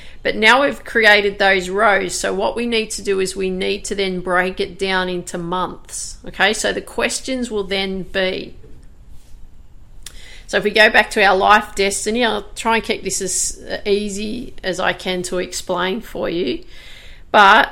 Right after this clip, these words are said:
underneath where you've put life destiny for the quarter, what you want to then do is ask the question, "What must be true by the end of April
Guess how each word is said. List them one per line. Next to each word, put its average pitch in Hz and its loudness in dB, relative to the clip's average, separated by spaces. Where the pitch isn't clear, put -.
underneath 247 2
where 226 2
you've 202 0
put - -2
life 190 2
destiny 190 -2
for - -10
the 185 -6
quarter, 226 2
what 196 -2
you 233 -6
want 214 0
to 190 0
then 196 0
do 190 0
is 185 0
ask 185 4
the 208 -8
question, 185 -6
"What 214 -2
must 240 0
be 240 -6
true 208 0
by 190 0
the 190 0
end 190 0
of 180 -2
April 185 -2